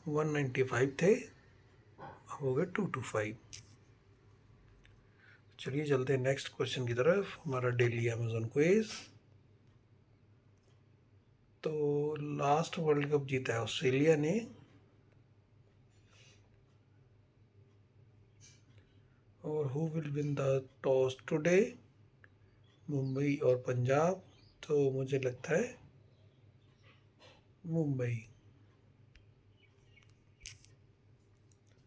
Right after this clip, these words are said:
तो next की तरफ चलते हैं। तो ये देखिए, new game this week quiz आ चुका है।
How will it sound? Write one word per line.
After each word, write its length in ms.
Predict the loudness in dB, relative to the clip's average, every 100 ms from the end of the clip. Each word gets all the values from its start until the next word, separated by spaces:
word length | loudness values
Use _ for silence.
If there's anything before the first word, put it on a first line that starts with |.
| _ _ _ _ -20 -8
तो 460 | -2 0 0 -2 -6
next 380 | -6 -8 -8
की 80 | -6
तरफ 260 | 0 2 2
चलते 400 | 0 0 4 6
हैं। 140 | 4 -2 -12 -20 -20 -20 -20 -20 -20 -20 -20 -20 -20 -20 -20 -20 -20 -20 -20 -20 -20 -12
तो 80 | -4
ये 100 | -2
देखिए, 260 | -2 -2
new 300 | -2 0 -2
game 320 | 0 2 2 2
this 320 | 0 0 0
week 240 | -2 -2
quiz 240 | -2 0 2
आ 120 | 0
चुका 260 | 0 4
है। 200 | 4 2